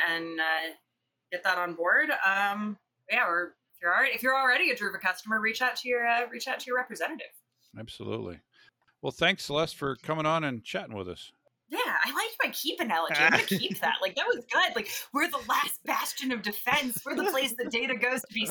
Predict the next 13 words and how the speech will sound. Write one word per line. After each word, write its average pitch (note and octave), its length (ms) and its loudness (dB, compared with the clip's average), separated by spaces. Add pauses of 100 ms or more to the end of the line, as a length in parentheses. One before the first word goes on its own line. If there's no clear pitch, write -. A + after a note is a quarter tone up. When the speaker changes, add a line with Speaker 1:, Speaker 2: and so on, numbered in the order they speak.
(160)
Speaker 1:
safe. A#3+ 400 0
Like, G#3+ 180 -2
I'm - 60 -4
keeping C4 320 0
Speaker 3:
I D#3+ 100 4
just E3 200 4
Speaker 1:
that. F3+ 160 8
Speaker 3:
have - 20 -2
in F3 180 4
my F3+ 200 8
mind, D#3 520 4
like, C3 300 2
uh, A#2 320 2